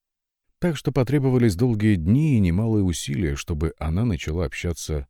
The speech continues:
с окружающими. И вот тогда подошло время родов.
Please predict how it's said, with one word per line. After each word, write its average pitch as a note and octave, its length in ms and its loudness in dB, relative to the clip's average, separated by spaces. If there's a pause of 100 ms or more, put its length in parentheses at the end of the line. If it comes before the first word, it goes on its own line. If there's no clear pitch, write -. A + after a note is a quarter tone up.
с - 140 -6
окружающими. C#2+ 760 -6 (960)
И D2 80 0
вот C3+ 220 2
тогда B2 380 0
подошло G2+ 580 0
время F#2 380 -2
родов. C#2 520 -4